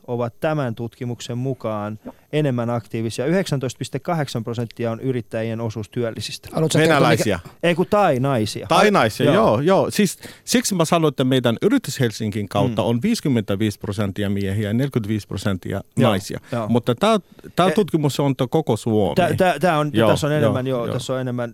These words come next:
Speaker 2: Kuka
Speaker 1: Tää
Speaker 2: se, kuka se
Speaker 1: menee
Speaker 2: tutkimus on tehnyt
Speaker 1: äidinkielen
Speaker 2: muuten,
Speaker 1: mukaan.
Speaker 2: Ali?
Speaker 1: Öö, siis tää on Tilastokeskus.
Speaker 2: Okei.
Speaker 3: Niin, se on
Speaker 1: Kaksituhatta kaksikymmentä.
Speaker 3: Tilastokeskus, joo.
Speaker 1: Mm, kyllä.
Speaker 2: Okei.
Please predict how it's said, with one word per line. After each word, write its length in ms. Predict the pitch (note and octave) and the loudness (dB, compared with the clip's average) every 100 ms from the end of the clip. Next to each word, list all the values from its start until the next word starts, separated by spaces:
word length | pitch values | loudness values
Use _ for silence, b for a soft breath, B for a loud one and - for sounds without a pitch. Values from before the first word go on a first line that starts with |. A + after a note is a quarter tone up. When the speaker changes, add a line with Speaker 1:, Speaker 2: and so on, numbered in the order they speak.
| - | -2
Speaker 2:
Kuka 160 | G3 B3+ | 2 4
Speaker 1:
Tää 100 | D#3+ | 2
Speaker 2:
se, 100 | E3+ | 2
kuka 160 | E3+ | 0
se 120 | D#3+ E3 | 2 4
Speaker 1:
menee 160 | F3+ | 4
Speaker 2:
tutkimus 280 | F3 D3 - | 4 2 2
on 60 | - | 4
tehnyt 100 | F#3+ | 4
Speaker 1:
äidinkielen 180 | C#3+ C#3 | 4 2
Speaker 2:
muuten, 220 | C3 A2+ | 2 0
Speaker 1:
mukaan. 140 | A2 - | -4 -4
Speaker 2:
Ali? 220 | C3 G#2+ b b b b b C#3+ D3 D3 | -2 -2 b b b b b -2 2 2
Speaker 1:
Öö, 80 | D3 | 2
siis 140 | C3+ - | 0 -2
tää 140 | F#3 | 0
on 80 | D#3+ | 0
Tilastokeskus. 960 | F#3+ D#3 D3 D3+ C#3 - - - - - | 0 0 -2 -4 -4 -8 -18 -20 -20 -10
Speaker 2:
Okei. 280 | C3 B2+ G#2+ | -6 -2 0
Speaker 3:
Niin, 240 | E3 D3 B2+ | 2 2 2
se 80 | |
on 120 | D3+ B2+ | 0 0
Speaker 1:
Kaksituhatta 100 | A#2+ | -2
kaksikymmentä. 400 | - - A2+ G2+ | -2 -4 -6 -6
Speaker 3:
Tilastokeskus, 300 | - - B2+ | -10 -10 -6
joo. 100 | A2+ | -6
Speaker 1:
Mm, 60 | A2+ | -6
kyllä. 160 | C3+ B2 | -6 -4
Speaker 2:
Okei. 220 | A#2 | -2